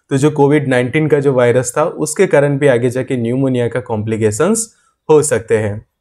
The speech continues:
तो इस तरह से अलग-अलग वायरस जो है या फिर बैक्टीरिया है या फिर फूक के कारण ये बीमारी हो सकती है। अब उसके सिम्टम्स समझते हैं। तो बहुत सारे सिम्टम्स देखने को मिलते हैं न्यूमोनिया के अंदर,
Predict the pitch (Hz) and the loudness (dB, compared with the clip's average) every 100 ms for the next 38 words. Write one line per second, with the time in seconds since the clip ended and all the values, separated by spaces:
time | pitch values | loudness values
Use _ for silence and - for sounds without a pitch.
0 | - 185 185 185 185 170 160 160 165 147 | 0 0 2 0 2 2 4 4 2 2
1 | 117 123 139 147 147 _ - 117 123 135 | 0 0 2 0 -2 _ -18 -10 -2 2
2 | 123 123 - _ _ _ 127 127 143 127 | 2 0 -8 _ _ _ -2 0 2 2
3 | 123 123 156 139 135 131 123 139 120 180 | 0 2 0 2 0 0 0 -2 -2 -2
4 | 180 170 139 127 127 127 135 117 110 117 | 0 0 2 2 2 0 0 0 0 0
5 | 208 226 - 151 143 113 - 123 175 202 | 0 -4 -2 -2 0 -4 -2 0 0 0
6 | 220 220 151 165 175 147 135 123 117 123 | 0 0 0 2 0 0 -2 -4 -2 -2
7 | 165 269 _ _ _ _ - 139 160 185 | -2 -6 _ _ _ _ -2 2 2 2
8 | 185 175 175 147 139 143 156 151 139 135 | 2 0 0 0 0 2 0 2 0 2
9 | 139 139 127 120 135 123 123 127 123 117 | 0 0 -2 0 0 2 2 2 2 2
10 | 117 120 | 0 0